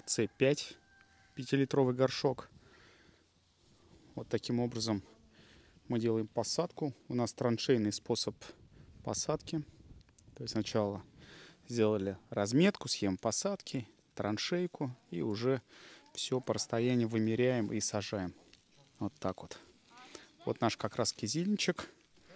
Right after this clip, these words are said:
У нас также работы идут и на внешней территории. Там посадка.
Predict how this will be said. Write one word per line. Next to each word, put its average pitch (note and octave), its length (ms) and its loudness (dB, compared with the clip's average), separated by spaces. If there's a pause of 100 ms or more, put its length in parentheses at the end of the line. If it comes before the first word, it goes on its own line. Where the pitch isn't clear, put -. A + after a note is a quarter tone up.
(440)
У B2+ 60 2
нас B2 140 4
также A#2 260 8
работы A#2+ 420 6
идут A#2 300 2
и A2 460 0
на A2 600 0 (200)
внешней D3 420 -2
территории. B2 640 0 (480)
Там A2+ 160 -4
посадка. A#2 580 -2